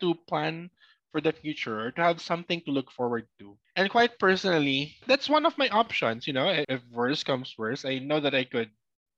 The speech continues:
go to the U S to be with my family or to be with the jowa and all. Nakakatulong na alam mo meron kang backup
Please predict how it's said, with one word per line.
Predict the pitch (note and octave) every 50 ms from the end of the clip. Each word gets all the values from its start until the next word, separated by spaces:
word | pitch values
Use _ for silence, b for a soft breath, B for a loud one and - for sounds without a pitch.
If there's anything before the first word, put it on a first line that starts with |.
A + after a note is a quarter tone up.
| C3 B2
go | D3 C#3 C#3
to | C3+ - - C#3 C3 B2 A#2+ A#2 A2+ A2+ A2+ A2 A2 G#2 A#2
the | B2+ E3+ G#3
U | G3
S | F3 E3+ E3+ -
to | C#3
be | B2+ B2
with | A#2+ A#2+ A2
my | A#2 A#2 A#2
family | - D3+ E3+ F#3+ G3+ G3 F#3+ F#3 F3+ E3+ E3+ E3 E3 E3+ C3
or | B2
to | - - A#2+
be | A2+ A#2 A#2 A2+
with | A2+ A2 G#2+ G#2+ _ _ _ _ -
the | - A#2
jowa | A2+ - D#3 E3 E3 D#3 C#3+ C3 B2
and | A#2+ A#2 - - B2+
all. | C3 B2+ B2 A#2+ A#2+ A#2+ C3 C#3+ _ _ _ _ _ _ _ _ _ _ -
Nakakatulong | - G3 G#3+ A3 G#3+ A#3+ A3+ - F#3+ G3 G#3 G3+ G3+
na | G3 F3
alam | E3+ E3 E3
mo | E3+ E3+
meron | D#3+ D#3+ E3
kang | - E3+ D#3
backup | C3 C#3+ B2+ - - B2+ - _